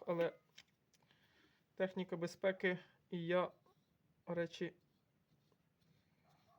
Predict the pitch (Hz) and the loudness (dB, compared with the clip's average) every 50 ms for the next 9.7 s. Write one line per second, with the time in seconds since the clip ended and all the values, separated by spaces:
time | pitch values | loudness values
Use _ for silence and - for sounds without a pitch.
0 | - - 175 - - 165 160 - - 170 160 160 165 160 175 170 - - 175 170 | -12 -12 -12 -6 -4 -4 -4 -4 -4 -6 -4 -2 -2 -2 -2 -4 -4 -4 -2 -2
1 | 165 160 - - 170 156 156 - - _ _ _ _ _ _ _ _ _ _ _ | -2 -4 -4 -4 -4 -4 -4 -8 -18 _ _ _ _ _ _ _ _ _ _ _
2 | _ _ _ _ _ _ _ _ _ _ _ _ _ _ _ - - _ _ _ | _ _ _ _ _ _ _ _ _ _ _ _ _ _ _ -20 -20 _ _ _
3 | _ - 208 196 - _ - - 190 - 190 185 - - - 175 160 160 - - | _ -14 -12 -12 -14 _ -14 -12 -10 -8 -10 -10 -8 -4 0 0 0 0 -4 -12
4 | - - - _ _ - 190 175 180 196 233 262 285 285 - - - 262 254 247 | -20 -20 -20 _ _ -10 -6 -6 -4 -2 0 0 0 -2 -2 -6 -4 -2 -2 0
5 | 240 233 226 226 - - - - 196 196 196 190 185 185 185 - 180 180 170 175 | 2 0 0 0 -4 -14 -6 -4 -2 0 2 0 0 -2 -2 -4 -4 -4 -2 0
6 | 180 175 175 - 180 165 - - 220 220 233 - - - _ _ _ _ _ _ | -2 -2 -2 -4 -8 -8 -2 0 2 2 2 0 -4 -18 _ _ _ _ _ _
7 | _ _ _ _ _ - _ _ _ _ _ _ _ _ _ - 190 170 170 175 | _ _ _ _ _ -20 _ _ _ _ _ _ _ _ _ -10 -6 -2 0 0
8 | 175 175 175 170 - - 165 170 170 180 175 - - - 170 170 170 170 170 165 | 0 2 0 0 0 -2 -6 -6 -4 -6 -6 -6 -4 -2 2 4 4 4 4 2
9 | 156 - - - 180 165 156 156 156 156 143 - - 165 | -2 -6 -2 4 4 4 6 4 2 -2 -4 -6 -6 -10